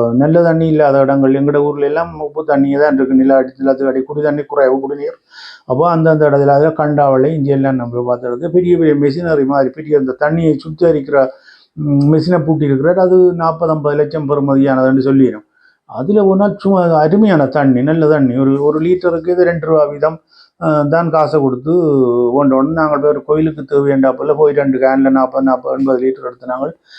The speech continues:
இது ஐம்பது அறுபது ரூபா காசை கொடுத்துட்டு வாங்கிக்கணும். அந்த, அந்த அப்ப இல்லையான்னு சொன்னா நாங்கள் அந்த உங்களோட பெரிய பிறந்தல்ல இருந்து இந்த ஓசிஎஸ் சந்தி என்ற இடத்துக்கு வரணும். ஒரு ரெண்டு, மூன்று கிலோமீட்டர் தூரம் வந்து தான் நல்ல தண்ணியை பெற்று கொண்டு போகணும். அப்ப அதை டக்ளஸ் தேவானந்தா செய்திருக்கிறார் அப்படி.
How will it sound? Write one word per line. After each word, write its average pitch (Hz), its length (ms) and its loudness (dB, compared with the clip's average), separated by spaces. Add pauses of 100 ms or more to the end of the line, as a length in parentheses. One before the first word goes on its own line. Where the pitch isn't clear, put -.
(200)
இது 214 140 2
ஐம்பது 185 240 2
அறுபது 175 260 2
ரூபா 165 180 2
காசை 156 320 0
கொடுத்துட்டு 147 340 -6
வாங்கிக்கணும். 135 360 0
அந்த, 123 220 -6
அந்த 135 220 -2
அப்ப 139 200 -2
இல்லையான்னு 175 400 0
சொன்னா 165 200 -2
நாங்கள் 170 320 2
அந்த 147 200 0 (260)
உங்களோட 131 320 -4
பெரிய 165 300 -2
பிறந்தல்ல 151 420 -2
இருந்து 156 260 -2 (420)
இந்த 156 200 2
ஓசிஎஸ் 180 460 2
சந்தி 151 200 -4
என்ற 147 220 -4
இடத்துக்கு 160 380 -6
வரணும். 160 280 0
ஒரு 135 120 -2
ரெண்டு, 147 220 0
மூன்று 143 240 -2 (100)
கிலோமீட்டர் 139 580 -6
தூரம் 151 240 -4
வந்து 135 180 -2
தான் 180 200 -2
நல்ல 160 180 0
தண்ணியை 143 280 0
பெற்று 131 200 -8
கொண்டு 123 180 -4
போகணும். 120 280 -4 (540)
அப்ப 139 220 -6
அதை 151 200 2 (400)
டக்ளஸ் 147 420 0
தேவானந்தா 156 440 2
செய்திருக்கிறார் 123 600 0
அப்படி. 98 200 -8